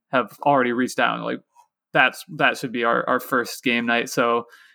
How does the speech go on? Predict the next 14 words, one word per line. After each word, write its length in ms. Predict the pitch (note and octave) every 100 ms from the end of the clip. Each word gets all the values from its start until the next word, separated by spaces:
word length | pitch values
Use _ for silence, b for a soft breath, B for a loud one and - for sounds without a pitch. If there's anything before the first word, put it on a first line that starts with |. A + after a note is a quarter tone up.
| b
for, 180 | - D3
like, 220 | B2 A#2+
a 160 | B2 A#2
more 240 | C#3+ C#3
heavy 460 | - C#3+ B2 C3 C3
gaming 420 | C3 B2+ B2+ B2
experience, 800 | B2 - C#3 C3 B2 B2 B2 -
I'm 160 | C3+ A#2
definitely 340 | D3 A#2+ A#2+
gonna 160 | A#2 A#2
be 140 | A#2+
organizing 920 | A2+ A#2+ A#2 A#2 A2+ A2+ A#2+ A2+ A#2 A#2+ _ _ -
a 120 | B2+ - _ -
game 280 | C3+ B2